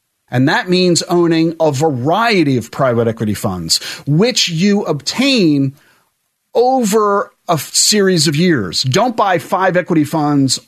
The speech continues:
all in October of twenty twenty-one because you're gonna have the same economic environment for all of them. Spread them out over a period of years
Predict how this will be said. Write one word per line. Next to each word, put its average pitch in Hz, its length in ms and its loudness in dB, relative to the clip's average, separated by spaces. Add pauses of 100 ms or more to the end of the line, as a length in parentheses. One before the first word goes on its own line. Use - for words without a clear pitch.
(240)
all 180 400 2
in 135 220 0
October 135 760 -2 (300)
of 123 120 -2
twenty 151 280 0
twenty-one 120 760 -2 (140)
because 196 280 -2
you're 175 100 0
gonna 180 120 2
have 170 140 -2
the 165 80 0
same 170 340 2
economic 156 460 0
environment 151 500 0
for 170 160 -4
all 240 160 2
of 147 80 -2
them. 98 220 -8 (800)
Spread 208 440 0
them 220 140 0
out 190 260 2
over 151 280 0
a 147 60 -2
period 147 400 2
of 139 100 0
years 151 500 0